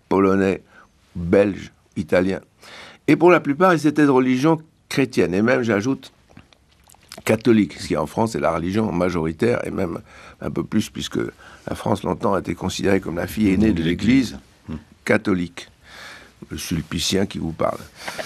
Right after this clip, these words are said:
Speaker 1: Euh, donc c'est une im-, intégration beaucoup plus difficile pour un jeune qui, de visage, évidemment, est d'une origine lointaine. Pas lui, il est né à Aubervilliers,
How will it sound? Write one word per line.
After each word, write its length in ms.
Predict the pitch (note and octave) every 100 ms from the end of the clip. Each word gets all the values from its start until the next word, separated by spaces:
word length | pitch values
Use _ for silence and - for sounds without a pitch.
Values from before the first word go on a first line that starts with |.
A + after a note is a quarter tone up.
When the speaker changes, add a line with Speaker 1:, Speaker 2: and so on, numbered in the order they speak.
| - - - A2
Speaker 1:
Euh, 840 | A2 G#2+ G#2+ G#2 G2+ G2 F#2+ E2+ - - - - C#2 - A2+
donc 240 | E3+ G3
c'est 240 | - E3+ E3
une 200 | E3 D#3+
im-, 120 | D#3 -
intégration 640 | D3 D3+ D3+ D3 - E3+
beaucoup 320 | D3 G3+ E3+
plus 140 | D3+ C#3
difficile 580 | B2+ A2+ - G2 - - - _ _ - - - - -
pour 160 | A2+
un 80 | B2+
jeune 400 | B2 C3 A#2+ F2+ - - - - - - _ _ _
qui, 200 | C#3 B2
de 80 | G#2+
visage, 680 | A#2+ D3 D3+ D3 A#2 F#2+ - -
évidemment, 460 | A#2 B2+ A#2 B2 A#2+
est 40 |
d'une 160 | G#2 G2
origine 460 | G2 G2 F#2+ -
lointaine. 640 | G2+ G#2 G#2 - G2+ C#3 D3 _ _ _ -
Pas 140 | E2+
lui, 180 | G#3 A#3
il 80 | C3
est 100 | G#2
né 120 | G#2+
à 80 | G2+
Aubervilliers, 600 | G2+ F#2+ F#2 F2+ E2